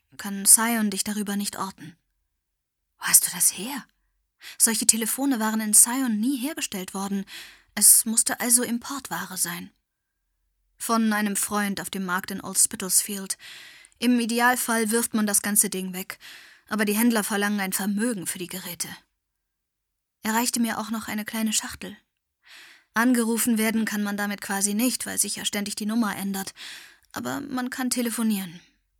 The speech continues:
Ist ja auch nur für Notfälle.“ „Gut.“ Ich steckte das Handy ein. „Wie war es bei der Arbeit?“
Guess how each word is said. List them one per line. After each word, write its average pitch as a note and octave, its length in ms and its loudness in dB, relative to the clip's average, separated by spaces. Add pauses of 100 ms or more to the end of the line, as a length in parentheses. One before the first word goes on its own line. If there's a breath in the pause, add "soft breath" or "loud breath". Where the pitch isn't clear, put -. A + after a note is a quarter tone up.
(140)
Ist - 160 0
ja - 100 -4
auch - 120 -8
nur G#3+ 100 -2
für G3 160 -4
Notfälle.“ F#3 500 -4 (1160)
„Gut.“ C4 300 -4 (1080 soft breath)
Ich G#3+ 180 0
steckte A3+ 300 -2
das - 200 2
Handy G#3 240 -2
ein. G3+ 260 -6 (1200 soft breath)
„Wie A3 180 -4
war B3 180 6
es - 160 8
bei A3 160 -4
der G#3+ 160 2
Arbeit?“ C4+ 400 2